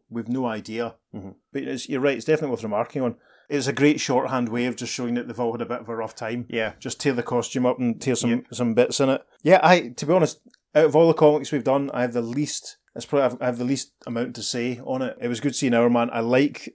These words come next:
Speaker 1: the conceit of the grown-up Robin becoming a member of the team. I think that's wonderful. You know, adult Earth two Dick Grayson, he's gonna be with us all the way through up until Crisis on Infinite Earths. It's nice
Speaker 2: Indeed.
Speaker 1: to see him finally turn up.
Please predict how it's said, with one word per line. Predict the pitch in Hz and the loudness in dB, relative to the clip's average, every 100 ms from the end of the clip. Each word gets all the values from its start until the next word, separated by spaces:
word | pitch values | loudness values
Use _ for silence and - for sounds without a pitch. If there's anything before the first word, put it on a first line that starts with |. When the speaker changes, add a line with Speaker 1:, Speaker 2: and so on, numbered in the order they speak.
| _ | _
Speaker 1:
the | 127 | -10
conceit | - 120 - 127 123 | -6 -4 -2 -2 -4
of | 107 | -6
the | 117 | -6
grown-up | 123 120 117 | -2 -2 0
Robin | 117 113 120 117 | 2 2 0 -4
becoming | 113 113 107 | -6 -6 -4
a | |
member | 110 117 113 | -4 -4 -6
of | |
the | 107 | -10
team. | - 117 117 | -8 -4 -4
I | |
think | - 123 117 | -6 -10 -8
that's | 104 98 | -10 -8
wonderful. | 101 120 127 127 135 127 _ _ _ | -4 -4 -4 -6 -6 -6 _ _ _
You | 107 | -10
know, | 104 | -8
adult | 113 117 117 120 - | -6 -4 -4 -6 -8
Earth | 117 - | -8 -8
two | - 117 | -6 -6
Dick | 117 113 | -4 -8
Grayson, | 117 110 - 113 | -8 -8 -8 -8
he's | 120 | -8
gonna | 117 113 | -6 -6
be | 110 113 | -6 -6
with | 107 107 120 | -8 -12 -12
us | 107 | -10
all | 123 127 | -8 -8
the | |
way | 120 113 | -8 -10
through | - 113 | -10 -10
up | 117 | -12
until | 113 | -16
Crisis | - 110 101 113 | -16 -14 -14 -16
on | |
Infinite | 104 - 110 | -18 -16 -16
Earths. | 104 | -16
It's | - 107 | -16 -12
nice | 120 | -10
Speaker 2:
Indeed. | 113 | -10
Speaker 1:
to | 117 | -12
see | 117 | -12
him | 110 | -12
finally | - 104 101 | -12 -14 -14
turn | 117 107 | -14 -12
up. | 107 | -12